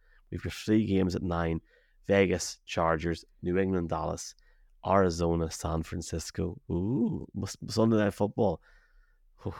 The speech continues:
is the Chiefs going to the New York Jets? <laughs> And Monday Night Football is the Seattle Seahawks going up against the New York Giants. Let's,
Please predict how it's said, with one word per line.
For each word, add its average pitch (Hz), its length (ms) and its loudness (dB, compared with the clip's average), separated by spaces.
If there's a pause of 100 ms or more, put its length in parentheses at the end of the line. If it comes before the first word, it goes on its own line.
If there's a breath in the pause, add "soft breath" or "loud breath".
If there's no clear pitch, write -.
(140)
is 78 140 -2
the 82 80 -2
Chiefs - 420 2
going 95 280 0
to 82 80 0
the 80 80 2
New 85 100 4
York 85 240 2
Jets? - 580 -4 (160)
<laughs> - 300 -14 (1400 loud breath)
And 92 280 6
Monday 110 260 8
Night 95 220 6
Football 92 500 2
is 90 180 -2
the 92 60 -4
Seattle 92 460 4
Seahawks 92 680 2 (420 soft breath)
going 92 140 4
up 87 120 2
against 85 260 0
the 80 60 -2
New 82 140 4
York 82 260 2
Giants. 80 400 0
Let's, 95 340 2